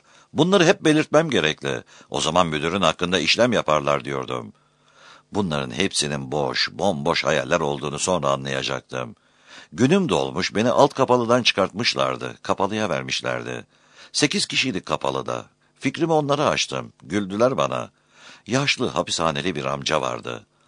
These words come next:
"Oğlum," dedi, "it iti ısırır mı? Anamızı şey yapan kadı, kimi kimi şikayet ediyorsun?" Ve buna benzer konuşmalar oldu.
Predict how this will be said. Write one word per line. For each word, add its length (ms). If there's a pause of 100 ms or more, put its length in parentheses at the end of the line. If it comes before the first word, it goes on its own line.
(340)
"Oğlum," 460
dedi, 260 (100)
"it 240
iti 260
ısırır 400
mı? 260 (500)
Anamızı 680 (720)
şey 180
yapan 340
kadı, 520
kimi 240
kimi 220
şikayet 420
ediyorsun?" 580 (640)
Ve 140
buna 220
benzer 360
konuşmalar 640
oldu. 400